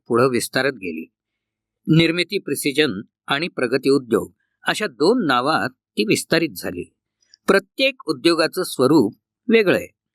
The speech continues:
कॉइल्सचा उद्योग आता एमसीबी कॉइल्समध्ये मास्टरी मिळवण्यापर्यंत पोहोचलाय. लेग्रा, हॅगर, एल अँड टी, स्नायडर, सिमेन्स आदी आघाडीच्या कंपन्यांना दरमहा पन्नास लाखांहून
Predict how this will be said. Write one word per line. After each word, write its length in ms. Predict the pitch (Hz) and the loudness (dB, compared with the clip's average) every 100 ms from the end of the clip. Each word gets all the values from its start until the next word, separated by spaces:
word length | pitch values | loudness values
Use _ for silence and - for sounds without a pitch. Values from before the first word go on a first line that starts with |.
| _ _ | _ _
कॉइल्सचा 460 | 147 147 160 - 165 | 0 2 0 -2 2
उद्योग 540 | 135 110 160 104 113 _ _ _ | 2 2 2 2 -2 _ _ _
आता 240 | 143 147 180 - | -4 -2 -4 -4
एमसीबी 460 | 139 123 175 180 208 | -6 -2 -2 -2 -2
कॉइल्समध्ये 540 | 165 156 160 156 147 180 | 2 2 0 -2 0 2
मास्टरी 560 | 135 107 - 156 180 | 2 0 0 0 0
मिळवण्यापर्यंत 760 | 190 170 165 170 170 170 175 185 | 0 0 2 0 2 0 0 -2
पोहोचलाय. 500 | - 139 - 90 82 - _ _ _ _ _ - | 2 2 2 -2 -6 -10 _ _ _ _ _ 0
लेग्रा, 640 | 143 156 123 117 107 104 139 | 2 2 2 0 0 -2 -4
हॅगर, 420 | 131 123 117 110 - | -4 -6 -6 -8 -4
एल 160 | 135 143 | -4 -2
अँड 140 | 135 | -4
टी, 360 | 120 110 107 98 | -2 0 0 -2
स्नायडर, 600 | - 131 139 127 113 107 | 0 0 0 -2 -2 -4
सिमेन्स 640 | - - 143 135 113 110 - - _ | -4 -2 0 0 0 -4 -10 -20 _
आदी 240 | 139 151 | -4 -2
आघाडीच्या 580 | 190 123 110 147 180 233 | -4 -4 -4 -6 -2 -4
कंपन्यांना 720 | - 131 123 151 156 156 104 - _ _ _ | -2 -2 0 0 0 -2 -4 -6 _ _ _
दरमहा 500 | 143 190 202 139 147 | 2 2 0 -2 -4
पन्नास 580 | 170 139 127 156 208 - | -2 -4 0 0 0 0
लाखांहून 680 | 120 110 - 147 143 160 | 0 0 -2 -4 -4 -4